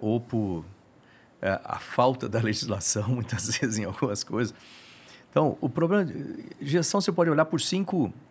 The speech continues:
cinco eixos, assim, né? Orçamento pessoal, infraestrutura, que é,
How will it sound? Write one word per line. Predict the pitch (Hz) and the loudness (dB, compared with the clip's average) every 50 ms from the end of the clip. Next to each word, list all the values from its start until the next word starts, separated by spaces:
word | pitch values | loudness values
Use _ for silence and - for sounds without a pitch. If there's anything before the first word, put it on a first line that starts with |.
| - - | -20 -8
cinco | - - - 160 175 170 180 143 | -6 -4 -2 -2 -2 0 2 4
eixos, | 120 110 104 101 - 104 85 90 | 4 4 4 2 -2 -8 -6 -6
assim, | 87 - - 82 67 - - - - - - - - - - - | -4 -4 -4 -6 -8 -10 -14 -20 -20 -20 -20 -20 -20 -20 -10 -4
né? | 98 101 104 113 - - | 0 0 0 0 -2 -2
Orçamento | - 135 147 147 - 165 143 147 170 190 196 - - - - - - - - - - - - - - - | -2 0 0 2 0 0 2 2 2 0 0 -4 -8 -20 -20 -20 -20 -20 -20 -20 -20 -20 -20 -20 -16 -4
pessoal, | - 123 113 - - 98 101 117 143 165 - - - - _ - - - - - - | -4 -2 -2 -2 2 4 4 4 4 2 -4 -18 -20 -20 _ -20 -20 -20 -20 -12 -4
infraestrutura, | - 123 117 - 110 101 - - - - - - 107 135 170 185 170 - - - - - - _ _ _ _ _ _ _ - - - - - - - | -2 -2 -2 -2 -4 -6 -6 -6 -10 -10 -4 -2 0 2 2 0 -2 -6 -14 -20 -20 -20 -20 _ _ _ _ _ _ _ -20 -20 -20 -20 -20 -20 -16
que | - - 101 | -6 -2 0
é, | 92 90 90 85 80 | 0 2 0 0 -2